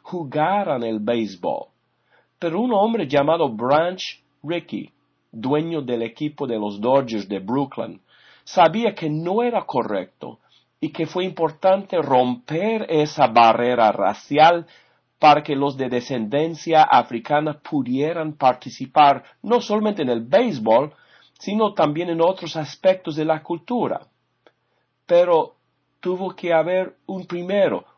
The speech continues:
un primer pelotero de descendencia africana que pudiera romper esta barrera.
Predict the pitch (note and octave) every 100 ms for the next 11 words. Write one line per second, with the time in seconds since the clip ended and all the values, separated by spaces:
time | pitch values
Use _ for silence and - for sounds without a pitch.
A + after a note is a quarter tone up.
0 | _ - E3 E3 D#3 D#3+ D#3 E3 F3+ G3
1 | F#3 - D#3+ D#3+ D3 - D#3+ F3 E3+ C#3
2 | B2 A#2+ B2 - C3 A#2 D#3 D#3+ D#3 D3
3 | C#3 C3+ A#2 D3+ E3 F#3 F3+ D#3+ _ _
4 | _ _ C#3+ - - C3 A#2+ C#3 D3+ D3+
5 | C#3 B2 A#2+ - C#3 C#3+ C#3+ - - D3
6 | D3 - C3+ A2 A2+ A2+ B2 B2 A2+ F#2+
7 | -